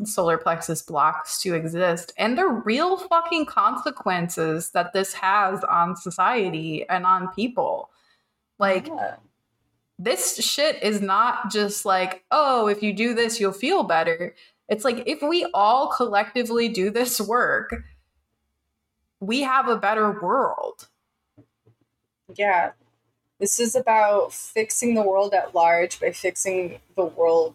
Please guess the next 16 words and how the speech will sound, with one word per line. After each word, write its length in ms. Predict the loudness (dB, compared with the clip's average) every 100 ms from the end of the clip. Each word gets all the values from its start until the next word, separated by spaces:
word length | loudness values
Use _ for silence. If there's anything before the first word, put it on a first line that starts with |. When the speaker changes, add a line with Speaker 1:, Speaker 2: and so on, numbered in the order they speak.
| _ -14 -2
Speaker 2:
at 180 | -2 0
small, 560 | -2 0 2 4 2 -4 _
like, 160 | -2 0
within 260 | -2 -2 -2
yourself. 640 | -4 0 0 0 -4 -6
Speaker 1:
Mm-hmm. 500 | -4 -2 -4 -4 -6
Speaker 2:
You 60 | -2
gotta 200 | -2 -2
fix 340 | -4 -4 0
yourself 500 | -2 0 2 2 0
to 100 | -4
fix 280 | -2 -2 0
everything 420 | -2 -2 -4 -2
else. 580 | 0 -2 -2 -2 -2 -4 _ _
Speaker 1:
Yeah. 340 | -4 -2 -4 -10 _ _ _ _ _ _ _ _ _ _ -6
Speaker 2:
Yeah, 300 | -2 0